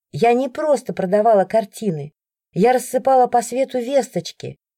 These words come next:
Доказательства, что одиночество можно победить,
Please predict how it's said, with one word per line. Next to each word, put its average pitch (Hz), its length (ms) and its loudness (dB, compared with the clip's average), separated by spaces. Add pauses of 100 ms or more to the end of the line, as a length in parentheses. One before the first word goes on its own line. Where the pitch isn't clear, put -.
(140)
Доказательства, 180 1000 -2 (240)
что - 220 0
одиночество 254 680 0
можно 294 360 -2
победить, 254 600 -8